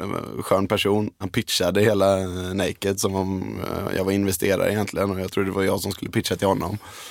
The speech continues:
<laughs> Jag skulle bygga upp hela legal-avdelningen, vilket var min, eh, var min tanke.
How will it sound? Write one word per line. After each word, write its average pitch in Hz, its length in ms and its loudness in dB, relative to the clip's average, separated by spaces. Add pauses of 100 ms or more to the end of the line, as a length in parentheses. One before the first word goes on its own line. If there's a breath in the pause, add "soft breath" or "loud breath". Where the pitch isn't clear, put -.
(400 loud breath)
<laughs> 101 300 0
Jag 98 120 2
skulle 95 240 0
bygga 90 280 0
upp 90 180 -2
hela 85 340 0
legal-avdelningen, 90 1160 0
vilket 90 300 -6
var 85 160 -6
min, 90 320 -4
eh, 85 160 -4 (460 loud breath)
var - 160 -4
min 92 140 0
tanke. 87 440 -2